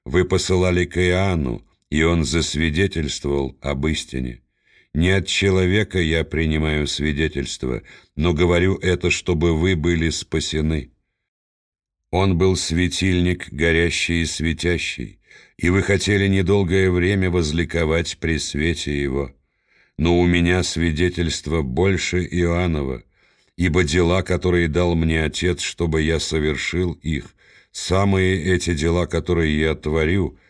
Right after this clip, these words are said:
свидетельствуют о мне, что Отец меня послал. И пославший меня Отец, Он и засвидетельствовал о мне. Вы и голоса Его никогда не слышали,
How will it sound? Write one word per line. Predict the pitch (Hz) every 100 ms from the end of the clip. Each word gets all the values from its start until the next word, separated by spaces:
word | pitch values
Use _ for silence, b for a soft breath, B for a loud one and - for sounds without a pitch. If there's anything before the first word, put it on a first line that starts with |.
| b
свидетельствуют | b - 78 85 80 87 82 73 - 80 80 76 78
о |
мне, | 76 73 73 76 - b b
что | - - 80
Отец | 76 69 - 87 - -
меня | 71 71 69 65
послал. | 65 65 - 65 64 60 _ _ _ _ _ -
И | 90
пославший | 92 - 95 104 - 98
меня | 92 90 92 87
Отец, | 87 101 95 - -
Он | 92 98 98
и | - 90
засвидетельствовал | 95 90 90 85 104 98 95 82 92 92 92
о | 90
мне. | 90 82 71 - b b b b
Вы | 64 73 98
и | 92 92
голоса | 69 98 110 101 -
Его | 95 95 95
никогда | 92 87 92 82 90
не | 85
слышали, | 80 - 80 80 78 69 62